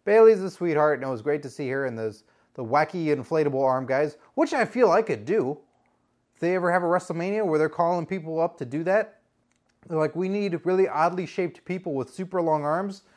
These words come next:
to just be that in, in real life, like an Undertaker Druid," I could do that. That's me. I, that's my thing. I, I got that.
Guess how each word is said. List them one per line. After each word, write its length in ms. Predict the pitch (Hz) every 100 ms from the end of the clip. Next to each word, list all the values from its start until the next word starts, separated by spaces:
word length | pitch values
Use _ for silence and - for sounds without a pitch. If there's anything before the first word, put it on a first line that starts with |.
| _ _
to 100 | -
just 220 | 127 123
be 140 | 117 170
that 220 | 185 135
in, 220 | 135 123 -
in 140 | 139 117
real 160 | 156
life, 340 | 135 156 196 -
like 160 | 123
an 80 | 156
Undertaker 520 | - 170 165 - 214 208
Druid," 400 | 165 226 294 294 _ _ _ _ _ -
I 100 | 254
could 180 | 214 190
do 160 | 311
that. 240 | 151 90 _ _ _ _
That's 220 | 208 214
me. 240 | 262 202 -
I, 140 | 151
that's 340 | 180 190 196 -
my 140 | 190
thing. 300 | 190 226 101
I, 160 | - 156 -
I 120 | 147
got 280 | 139 180 -
that. 200 | 107 101